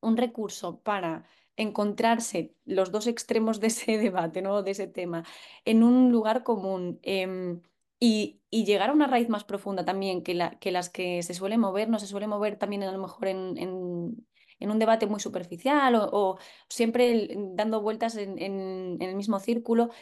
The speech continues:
y poder de repente bajarlo, ¿no? Y decir, "Vale, ¿qué hay detrás de esto?". Hay un punto en el que los dos extremos <laughs> del debate nos podemos encontrar y podemos hablar de esto,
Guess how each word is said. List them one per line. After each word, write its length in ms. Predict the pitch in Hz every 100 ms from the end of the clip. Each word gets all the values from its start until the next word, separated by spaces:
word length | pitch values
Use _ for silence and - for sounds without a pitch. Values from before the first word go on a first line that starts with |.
| - -
y 120 | 220
poder 400 | 214 190 226 294
de 120 | 226
repente 340 | 233 226 247 262
bajarlo, 580 | 202 - 226 202 185 175
¿no? 160 | 202
Y 60 | 220
decir, 360 | 202 208 214 190
"Vale, 360 | 202 190 - _ _
¿qué 80 | 247
hay 80 | 277
detrás 360 | 254 202 190
de 180 | 175 165
esto?". 380 | 170 - 165 165 - -
Hay 140 | - 311
un 100 | 302
punto 220 | 302 285
en 60 |
el 120 | 262 233
que 340 | 233 226 226
los 160 | 220 214
dos 160 | 247
extremos 400 | 254 233 240 262
<laughs> 20 | 254
del 220 | 247 220
debate 360 | 220 220 214
nos 120 | 220 208
podemos 280 | 202 220 240
encontrar 520 | 233 208 196 214 208
y 60 |
podemos 300 | 208 190 208
hablar 260 | 214 202 196
de 120 | 185
esto, 240 | 208 -